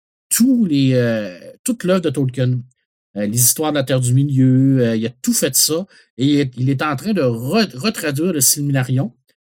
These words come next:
Et c'est quand même un, un ouvrage, euh, euh, extraordinaire de faire ça.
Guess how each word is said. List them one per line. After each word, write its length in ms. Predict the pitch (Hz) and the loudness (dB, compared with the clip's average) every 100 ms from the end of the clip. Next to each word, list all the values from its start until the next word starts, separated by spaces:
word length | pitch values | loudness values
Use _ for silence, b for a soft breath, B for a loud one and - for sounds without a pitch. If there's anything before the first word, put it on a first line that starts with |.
| - | -6
Et 160 | 135 151 | -2 0
c'est 160 | - | 0
quand 140 | 190 190 | 0 0
même 280 | 311 262 127 | 2 0 -2
un, 280 | 147 135 135 | -8 -2 0
un 80 | |
ouvrage, 580 | 143 143 165 233 233 143 | 2 0 0 -2 -2 -2
euh, 340 | 143 131 120 117 | 0 2 2 0
euh, 260 | 110 107 92 - _ _ _ | -8 -10 -12 -18 _ _ _
extraordinaire 840 | 120 - - 214 180 135 156 185 | -4 -2 0 0 0 0 0 -2
de 100 | 151 | -2
faire 200 | 131 131 | -2 0
ça. 260 | 120 - 214 | 0 -2 -4